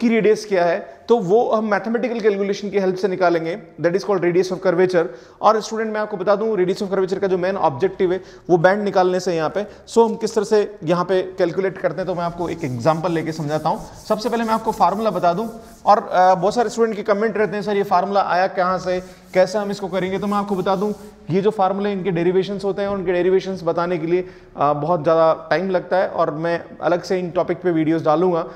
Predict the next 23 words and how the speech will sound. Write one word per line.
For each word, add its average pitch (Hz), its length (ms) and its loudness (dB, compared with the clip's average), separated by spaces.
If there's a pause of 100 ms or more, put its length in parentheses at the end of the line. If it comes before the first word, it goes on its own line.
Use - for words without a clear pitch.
(200)
but 143 120 2
अभी 160 160 2
मैं 190 240 -2 (180)
सिर्फ 202 380 -2
अप्लाइड 170 300 0
डाल 160 140 4
रहा 160 100 -4
हूँ 180 100 -2
कि 190 200 -6 (360)
radius 160 260 2
of 175 60 -8
curvature 175 340 0
होती 165 260 -2
क्या 208 160 2
और 196 60 2
उसके 185 280 0
best 156 320 -2
questions 156 380 -8
को 170 80 -6
हम 156 120 -8
किस 151 200 -4
तरह 143 80 0
से 220 240 -4